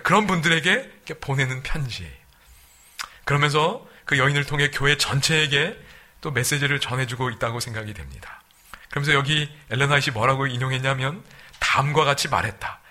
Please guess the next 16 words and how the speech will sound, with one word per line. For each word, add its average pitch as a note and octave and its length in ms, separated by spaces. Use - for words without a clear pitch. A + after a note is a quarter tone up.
그러면서 C#3+ 600
요한이서 D#3+ 560
칠 A#3+ 260
절로 G3 280
십일 A3+ 380
절을 F3+ 540
통으로 G#3+ 580
인용합니다. F#2 680
첫 - 200
구절이 E3+ 520
미혹하는 D3+ 640
자가 D#3+ 460
세상에 D#3 400
많이 B2+ 320
나왔다는 F2 400
거예요. - 280